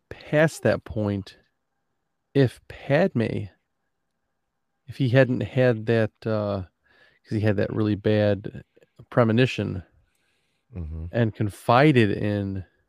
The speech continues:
Speaker 1: uh, Palpatine, I think if Padme hadn't ultimately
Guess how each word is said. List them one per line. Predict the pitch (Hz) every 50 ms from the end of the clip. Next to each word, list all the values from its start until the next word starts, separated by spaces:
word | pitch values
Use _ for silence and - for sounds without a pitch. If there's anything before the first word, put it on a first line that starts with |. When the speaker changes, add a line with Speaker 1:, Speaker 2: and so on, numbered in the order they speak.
| _ _ _ _ _ _ _ _ _ _ _ _ _ _ _
Speaker 1:
uh, | 101 101
Palpatine, | - - - 151 185 - 139 - - 107 95 95 98 95 - _ _ _ _ _ _ _ _ _ _ _ _ _ _ _ _ _ _ _ _ _ _ _ _ -
I | - 127 135
think | - - - 120 110 107 -
if | 117 113 - _ _
Padme | - - - 127 131 139 147 - 127 117 110 110 110 104 85 - _
hadn't | - 120 117 113 107 107 104 98 - - - _ _ _ _ _ _ _ _ _ _ _ _ _ _ _ _ _ _ _ _ _ _ _ -
ultimately | 123 113 - - 110 110 107 110 101